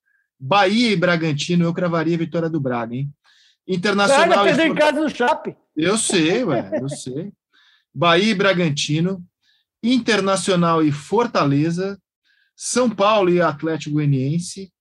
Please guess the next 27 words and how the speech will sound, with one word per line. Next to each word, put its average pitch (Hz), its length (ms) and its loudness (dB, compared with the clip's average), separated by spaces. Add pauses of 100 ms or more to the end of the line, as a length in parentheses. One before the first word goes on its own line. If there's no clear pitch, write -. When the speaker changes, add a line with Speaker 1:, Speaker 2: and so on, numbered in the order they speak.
(880)
Speaker 1:
Corinthians 180 560 2
e 170 60 2
América, 170 560 0
Flamengo 160 420 -4
e 175 60 -4
Grêmio, 185 580 0 (360)
Cuiabá 190 500 2
e 190 60 0
Fluminense. 151 800 -4 (500)
Cara, 247 240 2
nesse 226 280 0
Corinthians 190 520 0
e 160 60 2
América, 139 680 -2 (1000)
é, 143 280 0
é 143 60 2
a, 139 420 2
a 127 500 0
provável 160 560 2
estreia 147 380 -4
do 131 100 -2
Willian, 147 340 0
né? 143 220 -4 (600)
E 147 80 -4
contra 208 460 0
o, 208 100 2
o 180 340 -2